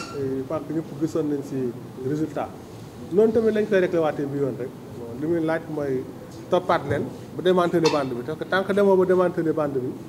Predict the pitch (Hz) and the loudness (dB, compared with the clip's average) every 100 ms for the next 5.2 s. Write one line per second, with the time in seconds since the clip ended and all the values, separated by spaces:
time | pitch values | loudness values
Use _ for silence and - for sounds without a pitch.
0 | - - - 147 151 147 156 156 160 156 | -14 -16 -10 -2 0 2 2 2 2 0
1 | 151 143 139 139 151 127 139 151 131 120 | -2 -4 -6 -6 -8 -10 -8 -4 -4 -4
2 | 107 143 156 156 160 - 143 190 - - | -6 -4 -2 0 -2 -2 -4 -4 -6 -12
3 | - 139 156 165 165 151 - 160 151 147 | -10 -2 0 0 -2 -8 -6 -4 -4 -2
4 | 139 131 147 156 143 143 147 143 135 131 | -2 -2 0 0 0 -2 -4 -2 -4 -4
5 | 123 | -6